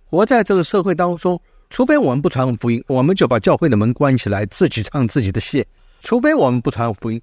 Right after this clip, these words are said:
我们如果要能够向非信徒传福音的话，我们就必须要能够了解对方的想法与文化。所以我们在第二十一课里面就讲到这个连接点，怎么样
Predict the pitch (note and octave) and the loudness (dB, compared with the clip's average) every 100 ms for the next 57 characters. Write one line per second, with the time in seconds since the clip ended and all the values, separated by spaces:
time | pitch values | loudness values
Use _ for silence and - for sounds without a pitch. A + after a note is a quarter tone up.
0 | _ _ _ _ _ D#3 A3+ A#3+ B3 F#3 | _ _ _ _ _ 0 2 2 2 2
1 | G3 E3 F3 F3+ E3 - D#3+ D3+ - A3+ | 4 4 2 2 0 0 0 0 0 0
2 | - A3 D3 D3 - A#2+ E3 - D3 C3+ | 2 0 0 -4 -4 -2 -2 -2 0 0
3 | C3 B2+ G2 _ _ _ _ _ E3+ F#3+ | 0 -4 -4 _ _ _ _ _ -2 2
4 | B3+ - A3+ - F#3+ C#3 D#3 F3+ E3 D#3 | 2 2 0 2 2 2 2 0 0 2
5 | D#3 A#3+ - A2 G2+ _ - D4+ D#3 - | 2 2 -2 -4 -6 _ 2 2 4 0
6 | D3+ C#3+ - C3 C3+ G2 G2+ G2 F#2+ F#2 | 2 0 0 -2 -2 -4 -2 -2 -2 -2
7 | F#2 F#2+ G#2 - _ _ _ _ _ _ | -4 -4 -8 -10 _ _ _ _ _ _
8 | _ - A3+ C4 D3+ D#3+ - - B2+ B2+ | _ -6 2 2 2 0 -6 -6 -2 0
9 | B2+ C3+ C3 A#2+ - C#3 A2+ A#2+ B2 D#3 | 0 0 0 0 -2 -2 -2 -4 -2 -2
10 | A#2+ G#2 A2+ A#2 B2 A#2 A2 F#2 A#2+ G#2+ | 0 0 0 0 0 -2 -2 -2 -2 -2
11 | B2+ G#2 G2+ A2+ - C#3 B2 G2 E2+ E2+ | -2 -2 0 -2 -2 -4 -2 -4 -6 -12
12 | - _ _ - - C#3+ F#3+ F3 B2+ | -18 _ _ -18 -4 2 4 4 2